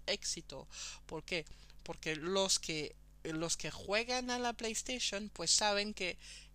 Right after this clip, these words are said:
ese botón de select, pues mucha gente no tenía ni idea, ni, ni idea de pa' qué servía. Otros pensaban que no servía para nada, pocos sabían que era,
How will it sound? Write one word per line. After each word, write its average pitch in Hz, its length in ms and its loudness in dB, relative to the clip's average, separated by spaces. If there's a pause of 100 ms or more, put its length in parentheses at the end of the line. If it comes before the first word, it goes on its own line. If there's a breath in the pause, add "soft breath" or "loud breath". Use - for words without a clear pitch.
(160)
ese 226 360 6
botón 196 420 0
de 185 100 0
select, 220 520 6 (480 loud breath)
pues - 480 12 (180)
mucha 262 340 4
gente 240 280 2
no 233 140 4
tenía 202 240 4
ni 175 140 4
idea, 196 460 4 (160)
ni, 175 420 4
ni 175 200 6
idea 190 340 6 (140)
de 156 320 -2 (140)
pa' 170 100 2
qué 175 140 0
servía. 139 500 -2 (400)
Otros 214 600 6 (400 loud breath)
pensaban 202 460 6
que 156 140 -4
no 156 140 0
servía 185 340 4
para 262 180 4
nada, 262 300 6
pocos 233 420 4
sabían 208 500 6
que - 100 0
era, 175 240 4